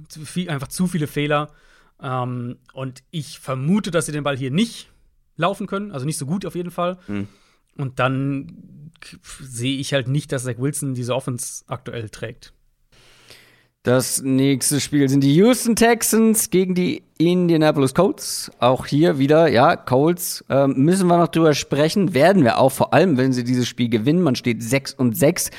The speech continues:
Speaker 2: Ähm, hat zwar gegen die Bucks verloren, aber richtig stark gespielt. Und die Texans haben, nachdem sie die Titans geschlagen haben, äh, ist es natürlich klar, dass man gegen die Jets verliert.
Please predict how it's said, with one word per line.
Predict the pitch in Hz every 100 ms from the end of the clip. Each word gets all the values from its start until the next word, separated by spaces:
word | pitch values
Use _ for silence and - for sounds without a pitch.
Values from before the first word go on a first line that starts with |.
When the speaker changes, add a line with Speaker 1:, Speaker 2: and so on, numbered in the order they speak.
| - - - _ _ -
Speaker 2:
Ähm, | 127 127
hat | 113 143
zwar | - 160
gegen | 151 147
die | 139
Bucks | 113 156 -
verloren, | - 139 135 165 214 185
aber | 156 147 147 147 -
richtig | - 123 - 127
stark | - 131 127
gespielt. | 117 - 175 214 151
Und |
die | 120 113
Texans | 131 127 - 131 123 - -
haben, | 95 95 101 110 104 101 - - - -
nachdem | 98 120
sie | 120 101
die |
Titans | - 156 160 -
geschlagen | 135 139 143 139
haben, | 131 143 139 135 131
äh, | - 127 131 104
ist | 87 117 117
es |
natürlich | 120 113 120
klar, | - 123
dass | 113
man | 113
gegen | 110 107
die | 101
Jets | 104 -
verliert. | 95 92 98